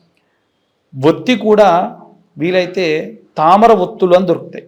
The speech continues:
ఆ తామర ఒత్తుతోని దీపాన్ని వెలిగించుకోండి.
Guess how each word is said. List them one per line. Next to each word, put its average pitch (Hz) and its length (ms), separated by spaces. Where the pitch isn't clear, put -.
ఆ 143 80
తామర 156 420
ఒత్తుతోని 180 760
దీపాన్ని 156 420
వెలిగించుకోండి. 139 720